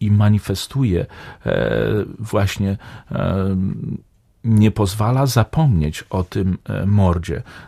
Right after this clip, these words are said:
Zresztą Huta Pieniacka jest tylko pewnym symbolem. Nieopodal jest, e, Podkamień, nieopodal są Palikrowy, gdzie tam też mordowano. I, i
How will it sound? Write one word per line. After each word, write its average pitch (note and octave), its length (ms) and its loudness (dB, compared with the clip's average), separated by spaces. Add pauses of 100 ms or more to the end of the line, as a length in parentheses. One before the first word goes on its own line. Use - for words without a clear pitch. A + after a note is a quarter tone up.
(100)
Zresztą G#2 480 0 (180)
Huta - 240 -4
Pieniacka G#2+ 480 0
jest A2+ 140 -6
tylko - 220 -10
pewnym B2 400 0
symbolem. C#3 600 0 (880)
Nieopodal G2 680 2
jest, G#2+ 340 -2 (400)
e, F#2+ 220 2
Podkamień, A#2+ 920 0 (100)
nieopodal G2 640 2 (180)
są A2 260 0
Palikrowy, A#2+ 720 -2 (260)
gdzie G#2+ 220 0
tam A2+ 200 0
też B2 320 -2
mordowano. C3 760 0 (460)
I, A2+ 260 0
i G#2 60 -2